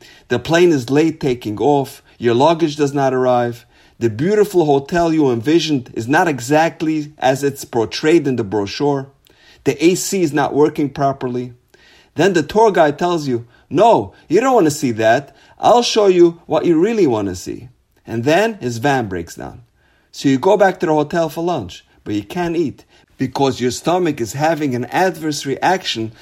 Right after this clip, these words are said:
from the breakfast you ate. And this is just the first day.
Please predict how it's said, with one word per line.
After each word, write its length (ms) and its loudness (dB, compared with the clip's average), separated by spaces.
from 220 -6
the 100 -4
breakfast 540 -4
you 140 -6
ate. 320 -14
And 200 -8
this 200 0
is 140 -2
just 220 0
the 80 0
first 400 2
day. 260 -8